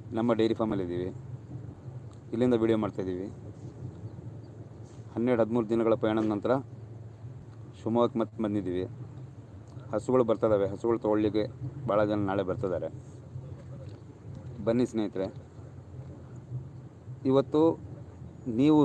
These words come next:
ಹೇಳಿದಂಥ, ನೀವು ಕೇಳಿದಂಥ ನಿಮ್ಮ ಬೇಡಿಕೆ ಅನುಸಾರ ಎಲ್ಲ ಹಸುಗಳು ನಾವು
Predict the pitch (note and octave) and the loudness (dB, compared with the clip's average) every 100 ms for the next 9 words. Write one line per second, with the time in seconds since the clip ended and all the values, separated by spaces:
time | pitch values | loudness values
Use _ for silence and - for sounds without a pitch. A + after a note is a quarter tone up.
0 | A2 B2+ B2+ A#2 G#2+ G#2 - - - - | 8 6 8 6 4 2 0 -14 -16 -16
1 | - - - - - - - A#2 C#3+ C#3 | -16 -18 -18 -16 -16 -16 -2 4 6 8
2 | C3+ A#2+ A2 G#2 G#2 - - - - - | 8 8 4 2 0 -6 -20 -20 -20 -18
3 | - - - - - - - - - - | -14 -14 -14 -14 -14 -16 -16 -18 -18 -18
4 | - B2 B2+ D3 C3 B2 B2+ B2+ A2+ G#2 | -10 0 4 6 6 8 8 6 2 2
5 | G2 F#2 - - - - - - - - | 2 0 -4 -14 -16 -16 -16 -16 -4 0
6 | B2 C3+ A#2 - A#2 A2+ A2 G#2 | 6 6 6 4 4 6 6 6